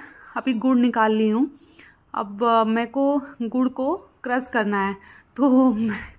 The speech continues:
क्रश करने के लिए एक प्लेट लेती हूँ और प्लेट में, और वो जो खलबट्टे का होता है ना, क्या बोलते हैं, खलबट्टे का वो जो, अ, कूटने वाला होता है, मैं उसको लूँगी और, अ, उससे अपना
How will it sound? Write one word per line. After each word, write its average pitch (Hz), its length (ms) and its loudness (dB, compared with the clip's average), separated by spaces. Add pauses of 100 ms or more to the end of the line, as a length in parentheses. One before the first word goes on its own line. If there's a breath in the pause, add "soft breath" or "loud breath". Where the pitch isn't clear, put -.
क्रश 240 240 -2
करने 226 260 -6
के 240 120 -10
लिए 254 180 0
एक 247 140 -2
प्लेट 226 300 -4
लेती 240 260 -2
हूँ 302 300 4 (680 loud breath)
और 220 100 -2
प्लेट 240 320 -4
में, 269 300 0 (320 loud breath)
और 233 180 0
वो 240 160 -2
जो 240 720 0
खलबट्टे 226 360 -4
का 247 140 -6
होता 240 220 -4
है 427 160 2
ना, 277 140 2 (500 soft breath)
क्या 240 260 -2
बोलते 233 260 -6
हैं, 226 80 -8
खलबट्टे 220 380 -6
का 233 140 -2
वो 226 120 -4
जो, 233 260 -4 (300 loud breath)
अ, 214 60 -8
कूटने 233 360 -6
वाला 220 200 2
होता 208 240 -2
है, 208 140 -6
मैं 240 100 -2
उसको 262 340 0
लूँगी 247 440 2 (420 loud breath)
और, 226 240 0
अ, 220 240 0
उससे 226 380 -6 (300)
अपना 226 420 -2